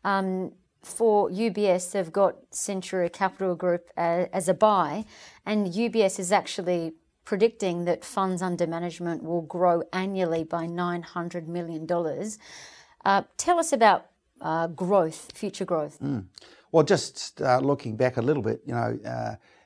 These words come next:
Speaker 2: in the fourteen months since the start of F Y twenty, uh, we've grown our assets under management in excess of fifty percent.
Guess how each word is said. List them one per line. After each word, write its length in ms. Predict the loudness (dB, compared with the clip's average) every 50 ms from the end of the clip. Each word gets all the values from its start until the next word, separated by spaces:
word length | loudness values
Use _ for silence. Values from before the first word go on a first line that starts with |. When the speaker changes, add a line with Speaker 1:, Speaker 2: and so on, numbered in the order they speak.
| _ _ -6
Speaker 2:
in 300 | -4 -2 -2 -2 -2 -2
the 80 | -4 -2
fourteen 480 | 2 2 2 2 2 0 -4 -2 -4
months 340 | -4 -4 -4 -6 -10 -16 -16
since 380 | -16 -12 -10 -10 -10 -10 -12 -16
the 100 | -16 -14
start 260 | -4 0 0 0 0
of 80 | -2 -6
F 160 | -8 -8 -6
Y 140 | -6 -6 -6
twenty, 420 | -6 -8 -8 -8 -8 -8 -10 -12 _ _ _ _ _ _ _ _ _
uh, 180 | -6 -4 -4 -2 0
we've 200 | 0 -2 -2 -2
grown 240 | 0 0 2 2
our 140 | 0 -2 -4
assets 380 | -4 -6 -6 -10 -14 -10 -6 -4
under 180 | -4 -4 -4
management 480 | -6 -6 -8 -8 -8 -10 -12 -14 -12 -12 -14
in 80 | -16 -16
excess 400 | -16 -14 -6 -6 -6 -6 -6 -12
of 80 | -10
fifty 240 | -10 -10 -10 -10 -16
percent. 420 | -18 -16 -8 -8 -8 -8 -8 -14